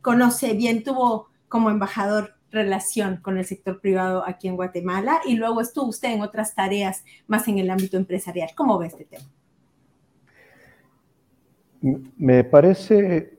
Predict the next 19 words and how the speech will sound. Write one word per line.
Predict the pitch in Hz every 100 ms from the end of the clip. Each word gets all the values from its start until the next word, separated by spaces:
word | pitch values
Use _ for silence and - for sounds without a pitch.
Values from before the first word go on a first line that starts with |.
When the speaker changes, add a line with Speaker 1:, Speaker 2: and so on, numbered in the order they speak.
| _ - -
Speaker 2:
primero, | 139 147 180 180 -
que | 127 110 101 101 101 107 -
la | 123 104 101 -
élite | 135 143 139 135 120 104 117
empresarial, | 113 110 - 92 90 - - _ _ _ _ _ _ _ _ _ _ _
eh, | 110 104 107 117 _ _ _ _ _ _ _ _ _ _
ha | 120
tomado | - 135 131 135
una | 131 135 120
decisión | 113 113 - 131 127
muy | 123 117 120
positiva | 120 113 113 113 120 120 117
con | 117 95
la | 95
de-, | 95 95 _ -
declaración | 113 107 104 95 90 - 113 104 101
que | - 104 95
sacaron | - 101 101 101 101
después | 95 - - 101 95 - -